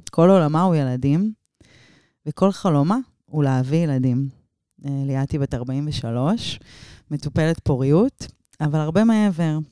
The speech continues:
היא גם כותבת, אה, ככה גם הכרתי את ליאת, אה, היא כותבת, אה, טור מאוד מעניין בוויינט על, אה, על הורות,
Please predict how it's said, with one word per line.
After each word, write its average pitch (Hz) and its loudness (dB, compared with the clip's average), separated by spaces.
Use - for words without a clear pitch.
היא 151 -6
גם 147 0
כותבת, 165 0
אה, 151 0
ככה 147 -6
גם 135 -2
הכרתי 139 -2
את - -10
ליאת, 196 -2
אה, 143 0
היא 139 2
כותבת, 156 0
אה, 127 -4
טור 175 4
מאוד 143 2
מעניין 139 0
בוויינט 165 2
על, 127 -2
אה, 123 -4
על 143 2
הורות, 165 0